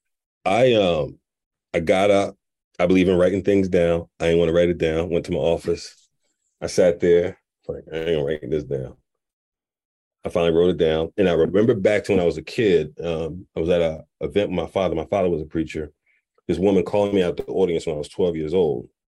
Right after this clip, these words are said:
And she said, "You come here." Now, I'm, we're eight rows back. Rachel, I'm crying, like, sobbing.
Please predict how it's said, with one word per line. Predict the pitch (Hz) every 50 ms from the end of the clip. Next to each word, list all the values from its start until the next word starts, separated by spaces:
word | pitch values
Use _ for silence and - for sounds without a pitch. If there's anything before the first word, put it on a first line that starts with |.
| _ _ _ -
And | -
she | - 92
said, | 87 - 80 76
"You | 90 98
come | 98 - 104 90
here." | 85 87 78 69 69 71
Now, | 82 82 87
I'm, | 90 82 71
we're | 87 104 95 -
eight | 101 98 80
rows | 85 95 90 90 80
back. | 76 78 82 71 - - _ _ _ _ _ _ _ _ -
Rachel, | - 87 92 92 - - - 90
I'm | 69 76 73 - -
crying, | - - - 98 92 95 98 98 104 110 113 127
like, | - 82 82 78 73 82 - - - - - _ _ _ _ -
sobbing. | - - - 120 110 98 85 87 - -